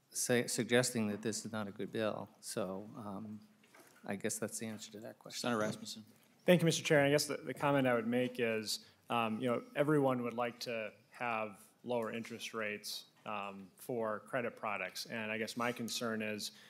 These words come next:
Speaker 3: we have Minnesotans today who are using these products who perhaps could not find alternatives if this bill were to pass. And we have examples of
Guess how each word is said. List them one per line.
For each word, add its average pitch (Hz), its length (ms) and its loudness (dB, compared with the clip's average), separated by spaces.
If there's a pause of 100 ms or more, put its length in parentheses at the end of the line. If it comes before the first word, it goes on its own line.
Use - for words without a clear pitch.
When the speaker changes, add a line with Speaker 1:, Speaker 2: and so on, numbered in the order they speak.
(120)
Speaker 3:
we 131 100 4
have 117 80 2
Minnesotans 123 520 4
today 117 400 2
who 120 100 -4
are 110 100 2
using 117 260 0
these 110 140 -2
products 107 560 0 (300)
who 127 140 2
perhaps 117 560 2
could 113 180 -6
not 123 320 4
find 107 380 0 (100)
alternatives 107 840 0
if - 160 -6
this 110 140 -4
bill 113 240 0
were 104 120 0
to 101 60 -4
pass. 110 560 2 (340)
And 123 180 2
we 117 140 2
have 117 460 4
examples 127 760 4
of 110 480 0